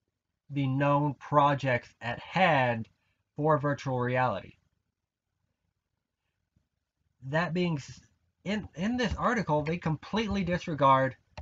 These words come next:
the Quest, the Rift two,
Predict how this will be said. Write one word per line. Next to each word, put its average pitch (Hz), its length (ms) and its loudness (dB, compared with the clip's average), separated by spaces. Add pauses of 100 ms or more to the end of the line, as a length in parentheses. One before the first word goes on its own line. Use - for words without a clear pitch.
(600)
the 135 140 -2
Quest, - 720 0 (2750)
the 139 380 0 (100)
Rift 190 360 -2
two, 185 380 -2